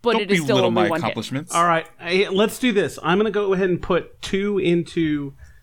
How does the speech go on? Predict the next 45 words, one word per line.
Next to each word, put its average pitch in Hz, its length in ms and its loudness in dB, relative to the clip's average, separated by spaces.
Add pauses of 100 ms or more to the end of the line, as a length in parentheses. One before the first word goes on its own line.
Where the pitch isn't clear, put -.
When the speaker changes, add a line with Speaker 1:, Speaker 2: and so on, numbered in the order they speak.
(160)
Speaker 3:
uh, 127 540 0
the 143 100 -2
guy 147 220 2
that's 131 200 -6
right 139 200 -2
there. 151 400 -2
Speaker 1:
Okay. 254 180 -2 (100)
Speaker 3:
And 123 120 0
then 123 140 0
one 131 220 2
into 131 220 0
the 117 160 0
other 104 160 0
guy. 87 340 -4
Speaker 1:
All 156 160 -2
right. 240 200 0
Speaker 3:
So, 127 280 2
so 185 300 0
far 160 460 0
he 147 220 -4
has 127 920 -4 (140)
Speaker 2:
Jonathan, 120 400 0
I 120 120 4
would 120 180 -2
make 117 140 0
a 120 80 0
suggestion. 110 420 -4
Put - 280 -6
the 110 320 2
fourth 117 500 -4
one, 123 160 -4
or 107 120 4
the 101 80 -12
third 120 200 -2
one 120 120 -2
into 104 160 -2
the 95 80 -4
Berserker, 131 520 -2 (340)
because 110 280 -2
he's 113 120 0
not 117 140 -2
resistant 101 440 -8
to 95 80 -8
that. 98 220 -4 (560)
Speaker 3:
Okay. 131 360 0